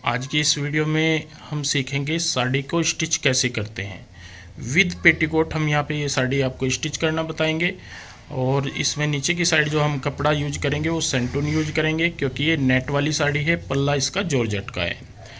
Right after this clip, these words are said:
आप cotton भी यूज़ कर सकते हो, लेकिन जो net वाली साड़ी होती है उनमें sandstone या taffeta ही अंदर की side लगाया जाता है। तो सबसे पहले हम यहाँ पे साड़ी के बारे में जानेंगे और फिर उससे पहले हम जानते हैं नाप।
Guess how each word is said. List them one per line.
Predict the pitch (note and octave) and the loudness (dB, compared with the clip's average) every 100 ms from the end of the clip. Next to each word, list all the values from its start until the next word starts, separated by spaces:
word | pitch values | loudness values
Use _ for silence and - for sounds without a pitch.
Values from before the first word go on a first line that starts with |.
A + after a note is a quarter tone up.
| - - - - - - | -16 -16 -16 -18 -18 -2
आप | C3 C#3 | 0 2
cotton | - C#3+ E3+ F3 | 2 2 2 2
भी | F#3 | 6
यूज़ | F#3 F3+ | 4 6
कर | F3+ | 2
सकते | F#3 F3+ F#3 | 2 0 2
हो, | F3+ | 4
लेकिन | F3+ D#3+ E3+ F3+ | 4 0 -2 0
जो | F3 | 2
net | E3+ E3 E3 | 4 4 4
वाली | D#3+ D#3+ | 4 4
साड़ी | D#3+ D3 | 4 4
होती | C#3+ C#3 D3+ | 4 2 2
है | E3+ | 2
उनमें | F3+ D3 D3 - - - - - | 2 2 2 2 -4 -12 -14 -6
sandstone | - D3+ C#3 C#3 D3+ D#3 | 2 4 4 2 0 2
या | D#3 | 2
taffeta | C#3 B2+ A#2+ - | 4 2 2 2
ही | C3 C3 A3+ - - - - - C#3 | 4 2 -2 -6 -18 -18 -18 -8 0
अंदर | C3 B2+ | 2 2
की | C3 B2+ | 2 2
side | A#2+ D3+ | 2 2
लगाया | D#3 A2 G#2 | 2 2 2
जाता | G2 G2 - | 2 -2 -4
है। | F#2 F2+ G#2 | -4 -6 -4
तो | C3 | -2
सबसे | - E3 D#3+ F3 | 0 0 0 2
पहले | E3 E3+ | 4 4
हम | D#3+ E3+ | 4 2
यहाँ | E3 D3+ | 2 0
पे | D#3 E3 | 0 0
साड़ी | - C#3 | 2 4
के | D3 E3 | 4 4
बारे | E3 | 4
में | E3 E3 | 2 2
जानेंगे | E3 E3 E3 | 2 2 2
और | E3 D3 | 2 0
फिर | - F#3+ - | -2 -4 -4
उससे | D3+ - - D#3+ D#3 | -8 -6 -2 2 2
पहले | D3+ C#3+ C#3+ F3+ A#3 - - - | 0 0 2 2 0 -10 -18 -4
हम | C#3 C#3 | 2 4
जानते | C3+ C3+ D3 | 4 4 2
हैं | D3 F3+ | 2 2
नाप। | F3 G#2+ F#2+ - | 4 2 0 -6